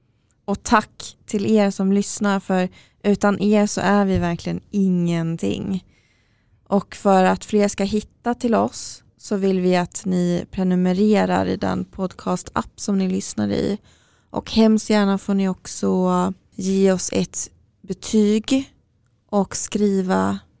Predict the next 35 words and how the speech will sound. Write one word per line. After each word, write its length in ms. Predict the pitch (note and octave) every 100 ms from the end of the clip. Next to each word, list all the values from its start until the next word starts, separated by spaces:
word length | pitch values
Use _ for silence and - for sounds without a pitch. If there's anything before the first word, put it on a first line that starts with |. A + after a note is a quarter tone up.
| _ _ G3+
en 120 | G3
liten 240 | F#3 F#3+
recension, 800 | F#3+ F#3 F#3+ F#3 - A#3 G3 G3 - F4+
en 100 | G#3
motivering 580 | G#3 - G3+ G#3 G#3 F#3+
varför 240 | G3 -
vi 80 | G#3
får 400 | - - - A3+ -
just 260 | G#3 -
det 100 | G#3+
betyget. 640 | G#3 G3+ G#3 G#3 - - - _ _ - - - _ _ _
Och, 340 | G#3 G3+ - G#3+
eh, 200 | G3+ G3
vi 140 | G3
vill 140 | G3 A#3
bara 180 | C4+
ha 160 | B3 A#3
höga 320 | A#3+ A#3+ B3
betyg. 440 | B3+ C4+ F#3+ - C4+ -
<laughs> 160 | - F#3+
Så 240 | - B3
om 80 | A3
man 220 | G3+ G#3 - - - -
inte 280 | A3 A#3 C#4+
har 120 | C4+
något 200 | A#3 B3
snällt 680 | - - A#3 A#3+ A#3 C4 -
att 140 | A#3+
säga 320 | - A#3 G3+
så 100 | A3
kan 140 | - F#3
man 140 | A#3+
faktiskt 460 | E4 D4+ C4 C4+ -
vara 80 | G#4+
tyst. 560 | G#3+ - - - -